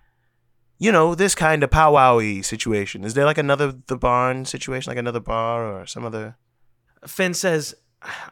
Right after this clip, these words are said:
Speaker 2: "I don't know where, if there is a place that they sort of, I mean, I'm, I'm sure there is a place that they sort of make their, like, base of operations,
Speaker 1: Mm-hmm.
Speaker 2: but as far as I, I, I do not know where that might be."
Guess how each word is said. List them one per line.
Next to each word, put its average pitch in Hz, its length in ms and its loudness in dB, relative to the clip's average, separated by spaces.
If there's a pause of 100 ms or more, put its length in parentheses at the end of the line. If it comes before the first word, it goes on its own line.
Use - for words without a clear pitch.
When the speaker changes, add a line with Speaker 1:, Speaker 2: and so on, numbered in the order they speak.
(460)
Speaker 2:
"I 165 160 0
don't 214 320 -2 (140)
know 160 480 -2 (340)
where, 143 720 -2 (360)
if 165 220 0
there 160 220 4
is 147 120 0
a 151 60 -6
place 143 320 -6
that 143 160 -8
they 147 140 0
sort 151 220 -4
of, 147 140 -4
I 151 60 -2
mean, 175 160 0
I'm, 170 140 -2 (120)
I'm 165 120 -2
sure 233 280 -2
there 180 160 -2
is 165 420 -4
a 147 80 -4
place 147 340 -8
that 143 120 -12
they 147 140 -6
sort 143 240 -8
of 135 80 -12
make 139 320 -10
their, 123 380 -8 (280)
like, 143 360 -6 (400)
base 147 260 0
of 143 60 -4
operations, 123 960 -6 (140)
Speaker 1:
Mm-hmm. 107 320 -12 (200)
Speaker 2:
but 139 440 -4 (240)
as 151 160 -8
far 180 280 0
as 170 200 -4
I, 160 320 -2 (140)
I, 147 140 -4 (760)
I 160 140 2
do 175 160 -2
not 151 260 0
know 147 160 -2
where 135 160 -4
that 127 180 -6
might 127 320 -10
be." 120 280 -10